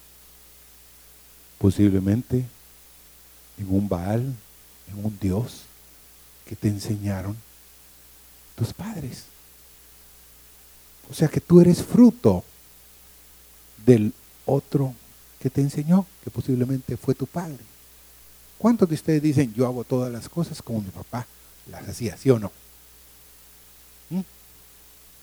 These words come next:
¿Cómo era el viejo? Así soy yo.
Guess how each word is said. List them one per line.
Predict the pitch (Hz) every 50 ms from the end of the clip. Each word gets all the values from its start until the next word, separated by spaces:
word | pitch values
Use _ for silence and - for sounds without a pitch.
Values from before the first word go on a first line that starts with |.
| - - -
¿Cómo | - 147 160 185
era | 202 202 190
el | 185
viejo? | 180 208 220 175 - 143 - - - - - - - - - - - - - - - - - - - - - - - - - - -
Así | - 113 - 143
soy | - - 120 117
yo. | 120 120 -